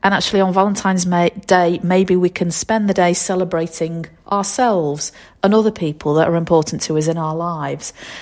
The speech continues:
So maybe rather than directing Valentine's Day at couples, maybe it should be re-, celebrating relationships of all kinds that are important to you. So what relationships would you celebrate on Valentine's Day?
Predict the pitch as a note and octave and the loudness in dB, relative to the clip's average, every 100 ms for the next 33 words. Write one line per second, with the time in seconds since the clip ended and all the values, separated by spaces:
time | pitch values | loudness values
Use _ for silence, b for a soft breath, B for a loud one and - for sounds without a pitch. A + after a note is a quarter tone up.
0 | B - G3+ G#3 G#3 G3 F#3+ G3+ A3 G#3 | B 2 2 4 2 0 0 2 0 0
1 | F#3 F3+ F3 F3 E3+ - F3 F3 F3 F3 | 0 2 4 4 2 0 0 2 2 0
2 | D#3+ E3 D#3 D#3 D3+ - - A3+ - G2 | -2 -2 -2 0 0 -2 -4 -4 -2 -2
3 | D3 F3+ - B B B - F3+ G3 F#3+ | -2 -4 -6 B B B -4 0 2 2
4 | F3 F3+ F#3 F3 - F3+ E3+ E3+ E3+ - | 2 2 0 -4 -2 -4 0 0 0 0
5 | - F#3 F3+ D#3+ D#3+ F3+ E3+ E3+ F3 - | 0 0 2 0 0 -2 0 2 0 -2
6 | E3 D#3+ - - F3+ F#3 F#3 D#3 C#3+ C#3+ | -4 -4 -4 -2 2 0 0 -8 -8 -6
7 | - D#3 D#3+ G3+ G3 F#3+ C3+ - B2+ B2+ | -4 -4 -4 -2 -2 -2 -8 -6 -4 -2
8 | A2 - _ _ _ _ _ _ _ _ | -4 -6 _ _ _ _ _ _ _ _
9 | - - B B B B - - A3+ A#3 | -18 -16 B B B B -2 2 4 4
10 | G#3+ G#3 G3+ - G3+ - F#3+ - - F3 | 4 4 2 -2 -4 -2 -2 -4 -6 -6
11 | E3+ G3+ G#3 - C3+ - B2 - D#3 D3 | -2 -2 -2 -4 -6 -4 -4 -4 -2 -2
12 | C3+ B2+ - B2+ B2 - A2+ F2 | -2 -2 -6 -8 -6 -4 -4 -6